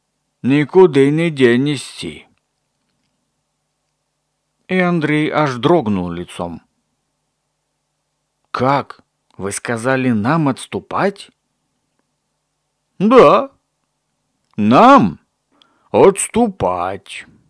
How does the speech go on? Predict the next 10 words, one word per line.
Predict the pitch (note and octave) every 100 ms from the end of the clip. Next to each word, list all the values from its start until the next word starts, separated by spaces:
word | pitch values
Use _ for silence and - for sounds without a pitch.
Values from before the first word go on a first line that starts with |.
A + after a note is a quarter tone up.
| _ _ _ _ _ _
коротко | - F3 G#3+ G#3 - F#3+ E3
отрезал | G#2+ A2 C3 C3+
Македон | B2+ A2+ G#2 F#2 G2+
Иванович. | F#2+ E2+ E2+ E2 - - - _ _ _ _ _ _ _ _ _ _ _ _ _ _ _ _ _ _ _ _ _ _ _ _ _ _ _ _ _
«А | B2+ E3
неужто | F#3+ G3+ G3+ D3 - F#3+
я | F#3 F#3
вас | F3+ -
одного | F3 D#3 F#3+ F3 F3+ A2+ G2
отпущу? | - B2 G#2+ - - F#2+ D#2